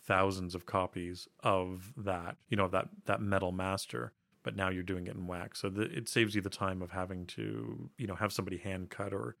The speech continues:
even C N C cut, you know, a wax original for each,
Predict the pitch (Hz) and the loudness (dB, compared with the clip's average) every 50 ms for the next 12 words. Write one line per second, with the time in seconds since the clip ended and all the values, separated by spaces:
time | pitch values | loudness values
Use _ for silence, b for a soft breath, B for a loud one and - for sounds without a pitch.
0 | _ _ _ _ _ - - 113 95 95 90 87 - - 101 95 95 90 - - | _ _ _ _ _ -6 -2 -2 -2 -2 -2 -4 -4 -2 -2 -2 -2 -2 -4 -4
1 | 104 104 104 104 104 - - - - 104 - _ - 101 95 90 90 87 90 90 | -4 -4 -4 -4 -6 -8 -4 -2 -2 -2 -2 _ -6 -6 -4 -4 -2 0 0 -2
2 | 90 - - 104 95 95 95 92 98 95 92 - - - - - - - | -2 -4 -6 -6 -4 -4 -4 -4 -4 -6 -8 -6 -6 -8 -6 -6 -8 -10